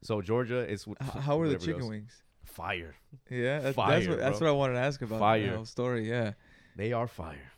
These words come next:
Speaker 2: No, that's
Speaker 1: Yeah.
Speaker 2: what, um, I think they talked about it on a, fuck, I forgot where it was. But
Speaker 1: Undisputed, Skip and Shannon.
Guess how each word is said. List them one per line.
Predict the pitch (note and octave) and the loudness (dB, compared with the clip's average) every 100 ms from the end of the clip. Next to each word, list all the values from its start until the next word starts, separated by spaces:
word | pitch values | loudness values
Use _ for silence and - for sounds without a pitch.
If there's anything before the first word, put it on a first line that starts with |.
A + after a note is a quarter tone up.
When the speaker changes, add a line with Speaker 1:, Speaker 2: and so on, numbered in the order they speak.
| - | -6
Speaker 2:
No, | C3 C3+ | 2 4
that's | C3 | 4
Speaker 1:
Yeah. | E3+ | 4
Speaker 2:
what, | D3 | 4
um, | B2 A2+ - | 4 0 -6
I | |
think | A#2+ D3+ E3 | -8 -6 -6
they | F3 D3+ _ _ - | -4 -6 _ _ -10
talked | - C#3 D3 | -4 -4 -4
about | B2+ B2+ | -2 -2
it | B2+ | 0
on | B2 A#2+ | -2 -2
a, | A2 G#2+ G#2 _ _ _ _ _ - | -6 -8 -12 _ _ _ _ _ -16
fuck, | - - | -12 -12
I | |
forgot | B2+ - A#2+ A2 | -12 -10 -8 -4
where | B2+ | -2
it | B2+ | 0
was. | A2 G#2 F#2+ _ | -2 -6 -10 _
But | A2+ | -6
Speaker 1:
Undisputed, | A#2 B2 D3 D#3+ D#3+ - _ _ _ | -4 -2 -2 -2 -4 -10 _ _ _
Skip | - C#3 | -12 -8
and | B2+ | -6
Shannon. | - D3 D#3 D#3+ | -4 -4 -4 -6